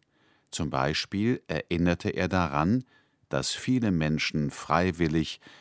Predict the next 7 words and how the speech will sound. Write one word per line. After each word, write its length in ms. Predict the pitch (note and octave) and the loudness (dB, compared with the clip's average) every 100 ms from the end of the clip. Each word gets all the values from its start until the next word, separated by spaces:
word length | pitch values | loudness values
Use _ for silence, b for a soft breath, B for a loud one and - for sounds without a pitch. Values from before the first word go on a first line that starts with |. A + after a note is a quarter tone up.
| B - | B -4
bei 180 | D2+ D2+ | 0 2
der 260 | D#2+ D#2 | 2 2
Flutkatastrophe 1300 | - - B2+ C#3 - C#2 - B1+ - - C#2+ D2 - C2 | 0 -2 -2 -2 -6 -8 -6 -4 -6 -4 -2 -2 -2 -6
im 320 | - C#2+ C#2 | -4 -4 -4
Sommer 480 | B1+ D#2+ F#2 D#2 B1 | 0 2 4 2 2
geholfen 640 | C2 A#1+ A#1+ A#1+ - C2+ | -4 -2 -6 -4 -6 -4
haben. 360 | B1 A1+ A1+ | -4 -6 -10